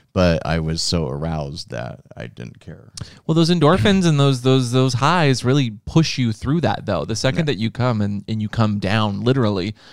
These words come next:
Speaker 2: um, and figuratively and emotionally, like,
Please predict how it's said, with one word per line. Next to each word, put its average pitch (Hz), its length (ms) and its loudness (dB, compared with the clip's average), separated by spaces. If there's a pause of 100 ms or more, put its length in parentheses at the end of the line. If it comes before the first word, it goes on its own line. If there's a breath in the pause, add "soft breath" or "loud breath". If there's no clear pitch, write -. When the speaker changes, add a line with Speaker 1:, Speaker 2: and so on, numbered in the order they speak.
(380 loud breath)
Speaker 2:
um, 104 300 2
and 160 200 2
figuratively 104 640 -2 (380 soft breath)
and 170 180 4
emotionally, 135 720 0 (400)
like, 107 200 -4